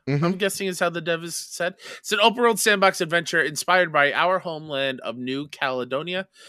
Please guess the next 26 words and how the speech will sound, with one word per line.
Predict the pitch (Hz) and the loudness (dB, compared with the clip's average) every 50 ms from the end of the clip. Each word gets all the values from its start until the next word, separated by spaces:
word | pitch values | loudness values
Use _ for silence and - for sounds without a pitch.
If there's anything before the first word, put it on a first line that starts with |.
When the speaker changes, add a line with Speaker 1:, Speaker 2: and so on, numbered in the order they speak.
| - - - | -16 -12 -10
Speaker 2:
It's | 156 147 - | -8 -6 -6
infused | 170 160 156 - 185 190 196 180 170 | -8 -8 -8 -6 -4 -4 -4 -4 -6
with | 165 147 | -8 -4
all | - 175 185 196 185 | 0 0 2 2 2
aspects | 156 143 131 - - 135 127 - - - | 2 0 0 -2 -4 -4 -4 -4 -6 -10
of | 127 | -10
New | 131 135 143 139 | -8 -8 -8 -10
Caledonian | 135 - 139 127 120 117 117 123 120 117 113 104 98 101 101 | -8 -6 -6 -4 -4 -4 -4 -4 -6 -6 -6 -8 -12 -12 -10
culture. | - 123 117 110 - - 160 165 - _ - - - _ - | -8 -6 -6 -6 -4 -6 -6 -6 -8 _ -20 -20 -20 _ -8
We | 139 156 151 | -6 -6 -4
recreated | 151 165 170 156 - 180 170 160 160 147 147 139 127 | -4 -6 -6 -6 -4 -2 -2 0 0 -2 -2 -2 -2
iconic | 113 113 - - 123 113 113 - - | -4 -4 -4 -4 -4 -4 -4 -6 -6
landmarks, | 139 151 165 175 175 180 180 - - | -6 -6 -4 -2 -4 -4 -4 -4 -6
populated | - - 147 147 - 143 143 139 131 127 123 | -4 -2 -2 -2 -2 -6 -6 -4 -4 -4 -6
the | 120 | -6
world | 113 117 120 120 123 | -4 -4 -4 -4 -6
with | 113 101 _ | -8 -16 _
the | - 101 | -14 -10
local | 104 95 95 - 85 90 | -10 -10 -10 -10 -10 -6
wildlife, | 101 127 156 175 180 180 180 185 185 - _ - - - - - | -2 0 0 0 0 0 -2 -2 -4 -6 _ -20 -20 -20 -12 -6
and | - 147 139 | -6 -6 -4
even | 180 214 214 254 233 | -4 -6 -4 -4 -6
told | - 220 202 190 | -6 -6 -6 -4
the | 185 185 | -4 -6
story | - - - 160 160 165 165 | -6 -4 -4 -2 -2 -2 -2
using | 156 151 139 - 143 139 | -6 -8 -8 -10 -12 -12